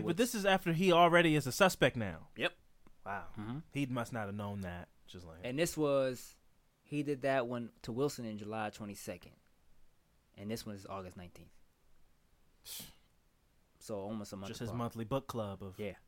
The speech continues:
Speaker 1: doing fucked up shit to people.
Speaker 2: So, yeah, uh, she was, she was kidnapped and raped by Smith. When he forced her to drive towards Albany, Albany afterwards, police stopped the car and arrested Smith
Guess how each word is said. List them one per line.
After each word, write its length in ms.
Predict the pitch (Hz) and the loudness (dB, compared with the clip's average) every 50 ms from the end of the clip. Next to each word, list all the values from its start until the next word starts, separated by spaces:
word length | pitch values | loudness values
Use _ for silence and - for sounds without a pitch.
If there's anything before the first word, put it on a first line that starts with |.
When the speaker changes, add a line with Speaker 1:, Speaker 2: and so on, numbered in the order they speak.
| _ _ - - _ - - | _ _ -20 -20 _ -16 -12
Speaker 1:
doing 180 | 104 101 107 | -10 -10 -10
fucked 260 | 98 - 117 104 - | -8 -8 -10 -8 -8
up 80 | 110 101 | -10 -10
shit 180 | - - 117 - | -8 -10 -10 -12
to 40 | 101 | -14
people. 240 | - 98 92 90 - - - - - - - - - | -16 -16 -18 -18 -18 -20 -20 -20 -20 -20 -20 -20 -10
Speaker 2:
So, 400 | - - 147 139 131 131 135 - _ - | -2 0 2 2 2 2 -2 -6 _ -4
yeah, 220 | 151 120 104 107 - _ - | -2 -2 -2 -4 -8 _ -4
uh, 260 | 143 143 139 131 127 | -2 0 0 0 -2
she 140 | - - 175 | -2 -2 -2
was, 280 | 156 135 127 113 113 - - _ _ - - | 0 0 -2 -6 -6 -14 -20 _ _ -20 -12
she 120 | - - | -6 -4
was 260 | 160 135 131 110 104 - _ - | -4 -4 -4 -6 -8 -12 _ -4
kidnapped 420 | - - 196 196 196 190 190 185 - - | 2 2 4 6 6 4 4 4 2 -2
and 100 | 139 131 | 0 2
raped 140 | 147 147 | 2 4
by 80 | 135 131 | 4 2
Smith. 280 | 123 - 117 101 98 - _ _ _ _ - | 0 0 -6 -8 -8 -10 _ _ _ _ -8
When 120 | 120 127 | -6 -2
he 100 | 139 156 | -2 -2
forced 260 | 156 - 170 170 160 | 0 2 0 0 2
her 80 | 165 151 | 0 -2
to 140 | 147 - 127 | -2 -4 -2
drive 360 | 117 139 139 139 135 131 123 | 2 4 6 6 6 4 2
towards 360 | - - 123 120 127 127 113 | -2 -6 -4 0 0 0 0
Albany, 400 | 110 120 123 123 127 123 123 113 - - - _ _ _ _ _ _ _ _ - | 2 0 0 0 -2 -6 -8 -8 -10 -18 -20 _ _ _ _ _ _ _ _ 0
Albany 400 | 131 139 151 139 143 139 135 - | 2 2 4 2 2 -2 -2 0
afterwards, 460 | 131 131 123 - - 113 110 107 - | 0 0 0 -2 -4 -6 -6 -6 -6
police 320 | - - 143 143 147 139 - | -4 -4 -2 -2 -2 -4 -4
stopped 300 | - - 147 135 127 - | -2 0 2 2 2 0
the 80 | 123 | -6
car 300 | - - 127 120 117 113 | -8 -4 -2 0 0 0
and 180 | 110 95 110 107 | 0 -2 -6 -6
arrested 340 | 98 101 117 107 - - 101 | -6 -4 -4 -6 -6 -8 -14
Smith 240 | - 110 101 95 | -10 -10 -10 -10